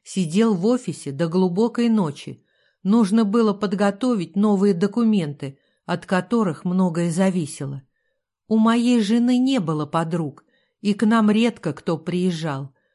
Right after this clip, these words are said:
Зоя всегда вела уединенный образ жизни. Единственным ее другом было спиртное.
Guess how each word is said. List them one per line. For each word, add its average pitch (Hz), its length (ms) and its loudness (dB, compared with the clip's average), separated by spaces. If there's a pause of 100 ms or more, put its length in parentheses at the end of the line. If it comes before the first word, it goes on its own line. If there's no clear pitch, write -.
(280)
Зоя 240 380 2
всегда 208 500 -2
вела 185 400 0
уединенный 180 880 0
образ 175 460 -2
жизни. 151 600 -6 (460)
Единственным 165 1000 -2
ее 185 340 0
другом 170 640 -2
было 214 320 0
спиртное. 156 800 -6